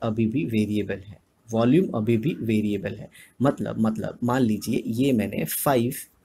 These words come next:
पी एम को observe किया था और ये फ़ाइव थर्टी को देख रहा हूँ मैं, और फ़ाइव थर्टी को मैं क्या देख रहा हूँ कि piston अभी भी move कर रहा है।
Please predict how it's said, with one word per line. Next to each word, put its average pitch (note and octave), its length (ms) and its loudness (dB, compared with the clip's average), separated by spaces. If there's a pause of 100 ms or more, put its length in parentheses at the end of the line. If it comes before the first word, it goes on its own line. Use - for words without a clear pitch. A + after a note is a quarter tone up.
(720)
पी C3 120 8
एम A2 120 6
को - 220 0
observe A2 380 2
किया G2 220 -4
था - 280 -8
और C3+ 220 4
ये A#2 180 2
फ़ाइव B2+ 380 0 (120)
थर्टी A2 240 0
को G#2+ 140 -2
देख G2+ 240 -6
रहा - 100 -10
हूँ - 100 -14
मैं, - 120 -14 (880)
और B2+ 100 0
फ़ाइव C#3+ 320 2
थर्टी D3+ 220 0
को D#3 80 0
मैं C#3 160 4
क्या A2+ 160 2
देख G#2 180 -2
रहा A2+ 80 -6
हूँ D#3+ 100 -2
कि F3 100 -2
piston E3+ 400 -2
अभी C3 220 0
भी F3+ 140 2
move A#2 220 0
कर G#2+ 180 -4
रहा - 100 -10
है। - 60 -18